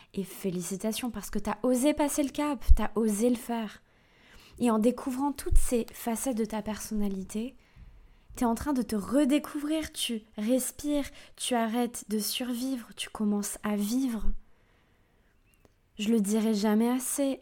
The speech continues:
l'amour de soi, c'est la clé de tout. Et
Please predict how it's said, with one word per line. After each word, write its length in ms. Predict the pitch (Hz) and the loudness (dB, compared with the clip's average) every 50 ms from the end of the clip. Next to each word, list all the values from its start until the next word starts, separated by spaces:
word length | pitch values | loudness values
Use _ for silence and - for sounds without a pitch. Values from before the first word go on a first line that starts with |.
| - - | -6 -2
l'amour 480 | 208 202 196 202 208 220 233 233 240 | -2 2 4 4 4 4 2 0 0
de 120 | 214 233 240 | -2 -2 0
soi, 460 | 240 - - - 277 277 - - - - - - - - _ - - _ - | -2 -2 -2 0 0 0 0 0 -2 -10 -16 -20 -20 -20 _ -20 -20 _ -18
c'est 240 | - - - 240 | -12 -6 -2 0
la 140 | 208 208 202 | 0 0 0
clé 360 | 202 - - - 247 269 285 | -2 -4 -6 -2 0 0 0
de 140 | 247 226 226 | 0 0 -2
tout. 320 | 208 - - - 285 285 - - - - - - _ _ _ _ _ _ _ _ _ _ _ _ - - - - - | -4 -6 -6 -4 -2 -2 -2 -4 -8 -18 -20 -20 _ _ _ _ _ _ _ _ _ _ _ _ -20 -20 -20 -12 0
Et 280 | - 240 226 214 - - | 2 2 2 2 0 -6